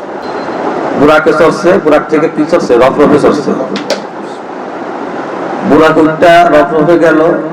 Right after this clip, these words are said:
জিব্রাইল বলতেছে, "ইয়া রাসূলুল্লাহ, কি আপনি তো আল্লাহ তাআলা দাওয়াত দিছে?" এই বুরাকে চড়লো, চইরা বাইতুল মুকাদ্দাস গেল,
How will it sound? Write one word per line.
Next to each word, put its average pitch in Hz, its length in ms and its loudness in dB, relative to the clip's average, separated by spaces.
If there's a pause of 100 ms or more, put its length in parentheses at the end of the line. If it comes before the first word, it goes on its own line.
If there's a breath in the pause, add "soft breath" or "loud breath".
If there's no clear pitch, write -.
(1080)
জিব্রাইল 151 360 6
বলতেছে, 156 320 4
"ইয়া 151 120 6
রাসূলুল্লাহ, 147 440 2 (180)
কি 131 120 -2
আপনি 127 300 -2
তো 135 60 0
আল্লাহ 135 180 2
তাআলা 123 220 0
দাওয়াত 131 220 4
দিছে?" - 500 -6 (2000)
এই 185 260 6
বুরাকে 170 540 2
চড়লো, 160 380 2
চইরা 151 460 2 (1400)
বাইতুল 156 320 2
মুকাদ্দাস 147 680 2
গেল, 135 400 4